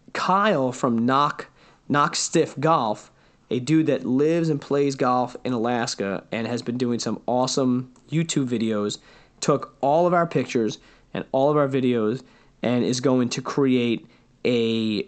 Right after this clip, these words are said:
kind of promotional video for Instagram for Cutter and Buck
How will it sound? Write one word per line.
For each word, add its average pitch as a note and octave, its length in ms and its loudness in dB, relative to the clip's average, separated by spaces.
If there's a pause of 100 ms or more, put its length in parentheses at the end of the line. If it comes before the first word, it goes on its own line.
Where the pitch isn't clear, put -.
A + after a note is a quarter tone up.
(460)
kind C#3 200 0
of B2 80 -4
promotional D3 540 2
video A#2+ 600 0 (180)
for - 240 -4
Instagram C3 560 2
for - 80 -6
Cutter A#2+ 320 0
and A2+ 100 0
Buck A2+ 340 -2